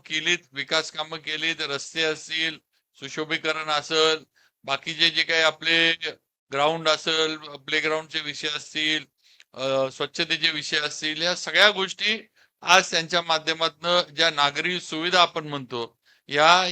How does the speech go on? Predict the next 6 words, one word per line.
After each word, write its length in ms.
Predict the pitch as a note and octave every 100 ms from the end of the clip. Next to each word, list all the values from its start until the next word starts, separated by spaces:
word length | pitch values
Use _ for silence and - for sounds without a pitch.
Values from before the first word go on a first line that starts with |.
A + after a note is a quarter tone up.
| E3
या 160 | E3
सर्व 440 | E3+ - F3+ F#3 F#3+
नगरसेवकांच्या 920 | E3 D#3 D#3 - D3+ D3 D#3 D3+ D#3
माध्यमातनं 840 | C#3+ C3+ C#3+ C#3+ C#3+ C#3 D#3 D#3+ - A#2+
दिल्या 280 | A#2+ C#3 D#3
गेल्यात 360 | C#3+ C#3+ D3